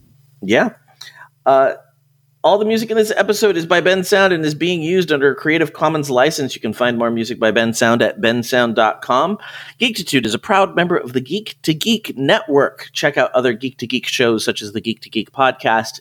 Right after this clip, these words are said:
Tea Time with Katie and Chelsea, Dragon Quest F M, and sometimes Rob. Also, check out our Twitch streamers, Capsule J and Troidal Power, and make sure to join our Reddit community at r forward slash geek to geek cast, or join us in Slack or Discord where you can chat with us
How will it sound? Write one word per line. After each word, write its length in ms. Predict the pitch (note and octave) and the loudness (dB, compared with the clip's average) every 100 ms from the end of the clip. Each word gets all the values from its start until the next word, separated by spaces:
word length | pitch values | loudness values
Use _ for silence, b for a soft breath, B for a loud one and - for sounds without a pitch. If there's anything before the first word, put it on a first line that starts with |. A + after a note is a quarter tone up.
| _ | _
Tea 160 | - | -10
Time 280 | F#3 - C#3+ | -6 -2 0
with 160 | B2 A#2 | 0 -4
Katie 280 | - A#2+ A#2 | -2 0 0
and 100 | A2 | -2
Chelsea, 540 | - E3 - D3 C3+ b b b _ _ _ - | 2 0 2 -2 -2 b b b _ _ _ -2
Dragon 300 | D3+ D#3 C#3 | 0 -2 -2
Quest 320 | C3+ A2+ - - | -2 -2 -4 -4
F 160 | G#3 - | -4 -2
M, 300 | D3+ D3+ D#3 - - | 0 2 -2 -6 -4
and 240 | A2+ A2+ | -2 -2
sometimes 600 | - G2+ G2+ G#2 G#2 F#2+ F2+ | -2 -2 -2 -2 -4 -4 -6
Rob. 320 | E2+ B1 - B B B B | -8 -10 -18 B B B B
Also, 380 | C3+ F3 G#3+ G3+ | 0 2 2 0
check 280 | - D#3+ D3+ | 2 0 2
out 300 | A#2 C3+ A2+ | 2 2 2
our 160 | G#2+ | 0
Twitch 260 | - F#3 - | 0 -4 -4
streamers, 380 | - D3+ D3 C#3+ | -6 -4 -6 -4
Capsule 380 | A#2 G2+ - | -2 -2 -4
J 180 | F#2+ G2+ | -4 -4
and 100 | F#2+ | -4
Troidal 240 | - F#3+ G3 | 0 0 2
Power, 360 | G3 E3+ D#3+ B B B | 2 2 0 B B B
and 140 | A3+ | -2
make 160 | A3 G#3 | 0 0
sure 140 | G#3+ | 0
to 100 | F#3 | 0
join 260 | C3+ C#3 C3+ | 0 0 2
our 120 | G#2+ | 2
Reddit 260 | G#2 B2+ - | 2 0 -2
community 480 | A2+ A2 G#2+ G2+ F#2+ | -4 -2 -2 0 0
at 220 | F2 - | 0 0
r 220 | G#2 G#2+ | 2 2
forward 340 | G#2+ - F#2+ F#2 | 0 0 -2 -2
slash 360 | - F#2+ F2+ - | 0 0 0 -6
geek 200 | G2 _ | -14 _
to 80 | - | -12
geek 260 | G2+ - | -12 -12
cast, 500 | - F#3 F3+ F3+ - B B B | -4 0 0 -2 -12 B B B
or 180 | A#3 C4 | 0 2
join 300 | G3 F#3+ F3+ | 2 2 2
us 140 | F3 | 0
in 180 | - A#2 | -2 -6
Slack 440 | A2+ - D#3+ D#3+ - | -6 0 0 0 -2
or 120 | F#2+ | -6
Discord 540 | G2 C#3 - B2 A#2 | -2 -2 -2 -2 0
where 80 | G2 | 0
you 100 | G2 | -4
can 140 | F2+ F#2 | -6 -4
chat 260 | F#2+ G2 | -2 -2
with 140 | G#2+ F#2 | -2 -8
us 160 | F#2+ | -8